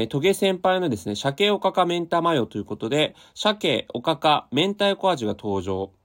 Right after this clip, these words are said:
三つ合わさった味ですね。銀鮭のほぐし身と削り節を乗せて、モッツァレラチーズと明太マヨで仕上げた特製たこ焼きと。で、別添えの香るごま油でぶっ飛ぶ美味しさになると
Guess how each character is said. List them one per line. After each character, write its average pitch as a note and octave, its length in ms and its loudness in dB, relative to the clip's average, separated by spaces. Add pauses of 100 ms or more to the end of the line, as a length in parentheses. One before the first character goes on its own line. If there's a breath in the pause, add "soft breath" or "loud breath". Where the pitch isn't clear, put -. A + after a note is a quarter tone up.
(220)
三 C#3 200 -2
つ E3 200 -2
合 D#3 80 4
わ D#3+ 80 0
さ E3 120 -6
っ - 20 -10
た B2 80 -6
味 F#2+ 100 -8
で F#2+ 80 -12
す - 100 -18
ね。 D3+ 220 -2 (340 soft breath)
銀 F#3+ 360 0 (100)
鮭 F#3 300 -2
の G3+ 100 0
ほ E3 80 0
ぐ D#3+ 140 -2
し F3+ 160 -4
身 E3 120 0
と E3 140 -6
削 D3+ 260 -2
り E3 100 0
節 D#3+ 260 -2
を D#3 80 0
乗 D3+ 80 -2
せ D3+ 160 -4
て、 E3 140 -2
モ C#3 160 0
ッ - 40 -12
ツ - 80 -10
ァ E3+ 40 -2
レ E3+ 80 0
ラ E3+ 140 0
チ E3 180 -2
ー D3+ 40 0
ズ C#3 80 -8
と C3 120 -2
明 C#3 160 0
太 E3 200 0
マ E3 160 0
ヨ C3+ 60 0
で C3+ 100 -2
仕 C3+ 180 -6
上 C3 80 -2
げ A2+ 120 -4
た C3 100 -2
特 - 180 -16
製 D3+ 280 -2
た D3 100 -8
こ B2 140 -2
焼 - 100 -8
き - 40 -20
と。 - 140 -14 (380 loud breath)
で、 C3 80 -2
別 C#3 320 2
添 F3+ 200 4
え - 20 0
の F#3+ 160 2
香 D#3 260 2
る F#3 160 0
ご E3 120 0
ま F3 160 2
油 D3+ 220 0
で F3 140 -2
ぶ A2+ 160 0
っ A#2+ 60 0
飛 G3 280 2
ぶ C3 120 2
美 A#2+ 60 0
味 - 20 -6
し - 80 -12
さ D3 100 -2
に D3 80 -2
な A2 160 0
る G2 120 -4
と G2 200 -10